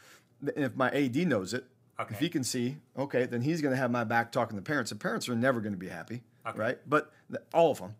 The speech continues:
Speaker 1: right?
Speaker 2: Right, right, right.
Speaker 1: N-, you're never gonna please it. My dad told me a long time ago, "Son,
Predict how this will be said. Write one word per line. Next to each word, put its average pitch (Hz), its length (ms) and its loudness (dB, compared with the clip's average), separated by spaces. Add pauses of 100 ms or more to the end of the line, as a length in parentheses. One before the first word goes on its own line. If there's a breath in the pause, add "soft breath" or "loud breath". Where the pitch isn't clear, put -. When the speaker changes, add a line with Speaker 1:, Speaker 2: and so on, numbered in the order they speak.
(100)
Speaker 1:
right? 135 180 2
Speaker 2:
Right, 113 200 -2
right, 101 120 -6
right. 131 180 0
Speaker 1:
N-, 151 60 0
you're 143 120 0
never 175 180 8
gonna 170 180 6
please 143 360 4
it. 135 120 0
My 127 140 4
dad 170 240 2
told 165 140 -2
me 147 80 4
a - 20 4
long 135 220 4
time 120 240 2
ago, 90 260 -6 (240 loud breath)
"Son, 147 360 2